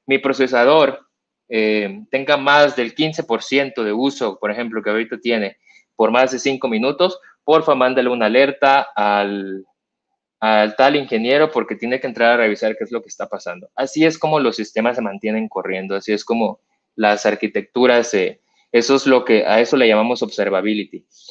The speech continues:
También existe logging, logueo estructurado, cosas como el, como, como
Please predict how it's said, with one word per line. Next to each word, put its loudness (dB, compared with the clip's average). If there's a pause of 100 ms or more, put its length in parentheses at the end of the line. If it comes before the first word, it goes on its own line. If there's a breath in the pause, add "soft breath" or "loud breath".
(100)
También 4
existe 0
logging, 4 (280)
logueo 2
estructurado, 0 (360 soft breath)
cosas -4
como -8
el, -4
como, -8
como -14